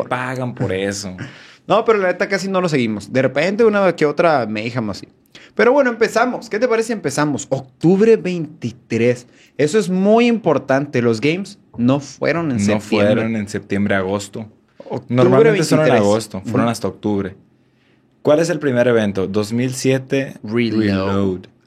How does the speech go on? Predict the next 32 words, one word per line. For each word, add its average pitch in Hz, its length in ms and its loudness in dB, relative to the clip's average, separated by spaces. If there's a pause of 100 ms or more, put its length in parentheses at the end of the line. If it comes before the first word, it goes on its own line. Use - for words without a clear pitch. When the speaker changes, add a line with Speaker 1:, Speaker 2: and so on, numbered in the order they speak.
(100)
Speaker 2:
Ah, 120 760 -6
sí - 160 -12
lo 110 80 -6
hice. 110 420 -6
Ya 117 120 0
me 143 80 0
acordé 113 360 -4
que 131 80 -6
salen 135 300 -2
las 107 140 -4
remadoras 101 480 -4
blancas. 98 500 -8
Speaker 1:
Four 123 540 0
Time. 120 640 -4 (640)
Mil 165 280 4
quinientos 156 580 0
metros 135 400 -2
de 110 120 2
remo 147 540 -2
y 170 220 4
después 131 800 0
cinco 135 480 0
rondas 113 400 0
de 95 140 0
diez 120 420 0
bar 123 220 2
muscle 117 440 -4
ups, - 280 -8 (320)
siete 156 580 0
shoulder 139 460 0
to 127 220 -4
overhead 117 560 0